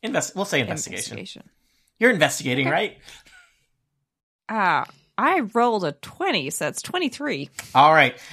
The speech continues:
Speaker 1: You, uh, survey the scene, and no-, everything looks perfectly in place, and you feel very confident. You also notice,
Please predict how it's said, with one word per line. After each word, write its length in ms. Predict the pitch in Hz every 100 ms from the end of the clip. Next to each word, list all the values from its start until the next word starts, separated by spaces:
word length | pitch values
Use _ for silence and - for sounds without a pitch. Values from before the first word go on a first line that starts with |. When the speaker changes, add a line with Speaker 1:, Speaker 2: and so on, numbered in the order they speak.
| -
Speaker 1:
You, 360 | 143 165 208 208
uh, 240 | 156 151
survey 440 | - 170 147 151
the 100 | 151 147
scene, 240 | 151 147
and 280 | 147 143 143
no-, 280 | 143 147 - - _
everything 460 | 160 185 196 190 170
looks 300 | 175 175 - -
perfectly 640 | - - 170 170 - 151 147
in 220 | 139 123
place, 280 | 123 113 123
and 80 |
you 60 | 113
feel 180 | - 110
very 200 | 113 110
confident. 440 | - 113 120 113
You 240 | 135 175 151
also 360 | 143 143 143
notice, 500 | 131 127 123 120 -